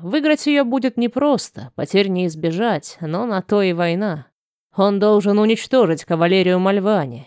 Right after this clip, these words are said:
и он сделает это. Маршал отдал приказ, и три с лишним тысячи тяжёлых всадников спешно выстроились на правом фланге.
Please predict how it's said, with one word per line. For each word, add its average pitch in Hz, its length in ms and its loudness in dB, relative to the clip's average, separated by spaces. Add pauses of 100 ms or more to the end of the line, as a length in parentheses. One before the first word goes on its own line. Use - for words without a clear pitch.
и 262 300 0
он 220 200 0
сделает 151 640 -2
это. 139 320 -10 (800)
Маршал 220 460 2
отдал 220 260 2
приказ, 226 600 -2
и 214 100 2
три 311 240 2
с - 100 -4
лишним 262 440 0
тысячи 254 360 -4
тяжёлых 214 560 0
всадников 240 680 -2
спешно 214 580 -2
выстроились 180 680 -2
на 165 120 -2
правом 160 380 0
фланге. 135 560 -12